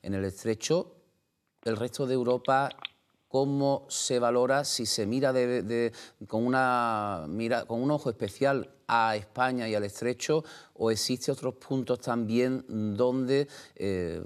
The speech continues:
bueno, en comparación siguen aumenten-, aumentando en decremento de esa disminución del estrecho de Gibraltar?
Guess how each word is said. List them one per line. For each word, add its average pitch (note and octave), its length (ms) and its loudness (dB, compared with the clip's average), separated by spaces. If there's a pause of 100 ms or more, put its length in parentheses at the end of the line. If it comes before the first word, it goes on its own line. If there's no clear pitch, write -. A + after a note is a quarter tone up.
bueno, - 220 -6
en F#2+ 80 -4
comparación G#2+ 880 0
siguen C3+ 320 -2
aumenten-, A#2+ 760 -2
aumentando A2+ 480 -2
en A#2 120 -2
decremento A2+ 600 0
de G2+ 80 0
esa A2 160 -2
disminución A2 520 -2
del A2 120 0
estrecho G#2+ 360 -4
de G#2+ 80 0
Gibraltar? G#2+ 480 -2